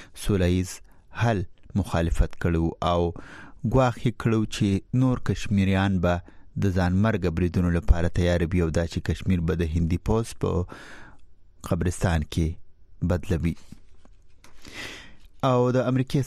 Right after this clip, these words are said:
صدر ډانلډ ټرمپ وایي هندوستان له د امریکایي برآمداتو په لار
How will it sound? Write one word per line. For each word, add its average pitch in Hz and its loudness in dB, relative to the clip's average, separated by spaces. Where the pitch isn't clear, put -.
صدر 120 2
ډانلډ 92 0
ټرمپ 95 0
وایي 95 2
هندوستان 101 0
له - 0
د 90 2
امریکایي 90 0
برآمداتو 87 2
په 90 2
لار 87 2